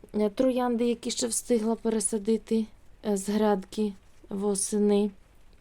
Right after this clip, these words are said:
в горщики. От з зеленими листочками. Класні, мені подобаються. Гарно перезимували.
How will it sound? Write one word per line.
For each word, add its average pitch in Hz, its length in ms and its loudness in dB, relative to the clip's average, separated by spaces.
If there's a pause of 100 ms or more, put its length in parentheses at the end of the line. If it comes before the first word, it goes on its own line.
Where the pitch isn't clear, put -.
(340)
в 196 120 -6
горщики. 208 640 -4 (600)
От 233 180 0 (100)
з 208 80 -8
зеленими 196 720 0
листочками. 196 720 -8 (420)
Класні, 196 460 -4
мені 196 260 -2
подобаються. 190 840 -6 (540)
Гарно 202 460 -2
перезимували. 190 880 -2